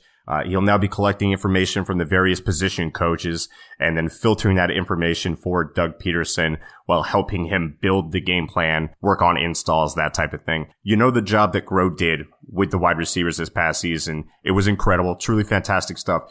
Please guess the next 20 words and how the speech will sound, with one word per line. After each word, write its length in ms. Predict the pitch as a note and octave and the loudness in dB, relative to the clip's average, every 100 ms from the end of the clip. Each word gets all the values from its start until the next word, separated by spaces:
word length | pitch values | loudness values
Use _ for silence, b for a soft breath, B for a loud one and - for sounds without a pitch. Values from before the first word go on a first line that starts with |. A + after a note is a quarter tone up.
| B B | B B
You 160 | F#2 A#2 | -6 -2
could 160 | A2+ | 0
point 180 | - A2 | 2 2
to 80 | G2 | 2
Nelson 300 | F#2+ F#2 - | 2 2 2
Agholor 400 | E2+ F2 F2 E2 | 0 2 2 0
as 100 | D#2+ | 0
a 40 | |
main 200 | E2 F2 | 0 0
example 500 | E2 E2 F2 E2+ F2 | -2 -2 -2 -2 -2
of 60 | D#2 | -2
that 180 | D#2+ D2+ | -2 -2
with 120 | D#2+ | -4
his 160 | F2+ D#2 | -6 -4
production 540 | E2+ E2 - E2+ D#2 b b _ | -2 -2 -2 -4 -6 b b _
this 200 | F#2+ - | -4 0
year, 100 | F2+ | -2
wiping 680 | D2+ F2+ F#2 G#2+ F2 F2 - | 0 0 0 0 0 -2 -6
himself 600 | F#2 F#2 - - G2 - | -4 -4 -2 0 0 0
clean 480 | - A2+ G#2 F#2+ | -4 -2 0 0